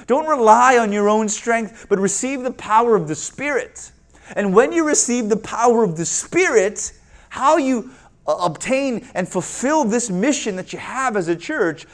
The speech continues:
is then you will be witnesses. Right? You're gonna be witnesses, and you're gonna start from your location, your locale, your neighborhood, your Jerusalem, and you're gonna venture outward and slowly grow from there.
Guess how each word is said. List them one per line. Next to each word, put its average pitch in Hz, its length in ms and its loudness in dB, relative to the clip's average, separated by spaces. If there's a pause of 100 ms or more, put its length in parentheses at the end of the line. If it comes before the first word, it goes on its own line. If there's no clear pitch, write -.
(220)
is 160 220 -2
then 202 560 -2 (140)
you 156 140 -8
will 151 80 -4
be 143 200 -4
witnesses. 117 760 -10 (540)
Right? 147 220 -20 (400)
You're 190 100 -4
gonna 240 140 0
be 233 140 0
witnesses, 214 520 -4
and 180 120 -4
you're 196 80 -4
gonna 208 140 -2
start 254 440 -2
from 196 180 -6
your 208 200 8
location, 170 540 0
your 202 180 2
locale, 170 640 -2 (260)
your 214 160 6
neighborhood, 180 640 0 (140)
your 196 280 6
Jerusalem, 196 640 -2 (160)
and 180 120 -6
you're 185 80 -2
gonna 190 140 -2
venture 190 420 -4
outward 196 360 -2
and 165 160 -6
slowly 226 400 -4
grow 185 380 0
from 185 320 -8
there. 147 480 0